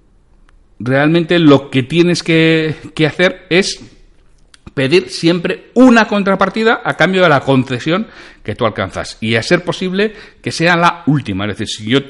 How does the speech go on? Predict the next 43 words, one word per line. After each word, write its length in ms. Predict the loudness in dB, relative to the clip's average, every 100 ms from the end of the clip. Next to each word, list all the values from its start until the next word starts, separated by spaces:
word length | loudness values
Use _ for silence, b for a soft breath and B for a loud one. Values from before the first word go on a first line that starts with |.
| -6
hago 260 | -4 0
ya 100 | 0
esta 180 | -2 -4
concesión, 480 | -4 -4 2 2 2 B B B
llegamos 340 | 2 2 2 2
al 80 |
acuerdo 420 | 2 2 2 0 -4 B B
e 120 | -2 0
intentar 600 | 2 2 4 2 2 -2
cerrarlo. 420 | 2 4 4 2
A 40 | -2
veces 220 | -2 -2
es 120 | 0
sencillo 440 | 0 0 0 2
y 80 | 2
a 60 | 0
veces 200 | -2 -4
no 60 |
lo 60 | -4
es, 60 | -4
pero 140 | -2
es 60 | 0
lo 80 |
que 80 | -2
tenemos 340 | 0 0 0 0
que 260 | -2 -2 B B -10
intentar 420 | -8 -6 -4 -4 -6
buscar. 280 | -8 -10 -8
Bueno, 200 | -8 -8
pues 140 | -8
esta 180 | -2 0
es 40 |
la 80 | 0
historia 380 | 0 0 2 2
del 140 | 2
indio 220 | 0 0
y 40 | -2
los 140 | -2
coyotes. 480 | -4 -4 -4 -10 -8
Y 120 | -4
cómo, 400 | 4 6 6 2 B B B -20 -14
si 840 | -10 -8 -6 -2 0 2 2 2
damos 580 | 2 2 2 -2 -8